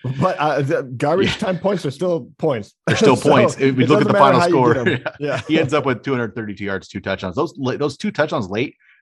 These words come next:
Speaker 2: went to, um, Malik Turner, which
Speaker 1: Yeah.
Speaker 2: was surprising. Um,
Speaker 1: Saved
Speaker 2: Mari
Speaker 1: his fantasy day.
Speaker 2: <laughs> Yeah.
Speaker 1: <laughs>
Speaker 2: C D, C D Lamb was two for twenty-three. Amari Cooper was two for thirty-seven. That was ugly.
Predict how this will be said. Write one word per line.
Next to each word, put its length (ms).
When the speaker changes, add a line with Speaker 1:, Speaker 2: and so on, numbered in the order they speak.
Speaker 2:
went 220
to, 280
um, 400
Malik 520
Turner, 520
which 200
Speaker 1:
Yeah. 240
Speaker 2:
was 320
surprising. 520
Um, 400
Speaker 1:
Saved 220
Speaker 2:
Mari 180
Speaker 1:
his 100
fantasy 380
day. 220
Speaker 2:
<laughs> 120
Yeah. 760
Speaker 1:
<laughs> 0
Speaker 2:
C 200
D, 400
C 160
D 120
Lamb 240
was 140
two 140
for 100
twenty-three. 540
Amari 260
Cooper 240
was 140
two 160
for 100
thirty-seven. 540
That 120
was 120
ugly. 320